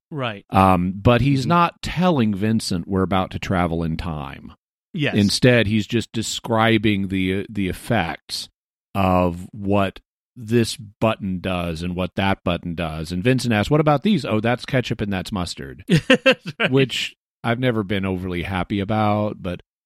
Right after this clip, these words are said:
Speaker 2: and,
Speaker 1: <laughs>
Speaker 2: but he's making it sound like all the controls are so innocent, like, this one makes these lights going, and this one makes this noise, and this one
Speaker 1: Right.
Speaker 2: makes everything go tonto, at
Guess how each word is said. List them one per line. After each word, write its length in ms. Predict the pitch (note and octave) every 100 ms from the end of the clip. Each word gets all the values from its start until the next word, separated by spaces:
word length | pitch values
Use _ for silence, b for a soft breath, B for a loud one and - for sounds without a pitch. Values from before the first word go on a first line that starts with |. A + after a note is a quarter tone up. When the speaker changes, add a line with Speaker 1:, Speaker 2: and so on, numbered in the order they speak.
| -
Speaker 2:
and, 300 | A#2+ A#2+ D3+
Speaker 1:
<laughs> 0 |
Speaker 2:
but 160 | C3+ C3
he's 220 | D3 C#3+
making 300 | G3 A#3 G#3
it 180 | C#3+ -
sound 540 | D#3 D3+ D#3+ C#3+ B2 -
like 300 | A#2 A2+ -
all 140 | C#3
the 80 | D3
controls 540 | C3+ A#2+ - C3 B2+
are 100 | A2+
so 340 | G#2 - A#2+ A#2
innocent, 640 | A2+ B2+ - D#3+ D#3 D3
like, 220 | G#2 G2
this 240 | A#2+ F#3+ -
one 140 | A#2+
makes 240 | G2+ G2 -
these 280 | G2+ F2+
lights 360 | F#2+ C3 A3 -
going, 380 | - F2 D#2 D2+
and 100 | D#2+
this 180 | E3+ -
one 140 | A2
makes 240 | F2 E2+ -
this 220 | E2 -
noise, 520 | B2+ C#4+ G#2+ E2 D2+
and 100 | F2
this 180 | A2+ -
one 80 | B2
Speaker 1:
Right. 140 | C3 A#2
Speaker 2:
makes 120 | A2
everything 480 | G2+ G2 F#2+ A2 G2+
go 180 | F#2+
tonto, 680 | F2 - E3+ A3 G2 E2
at 60 | D#2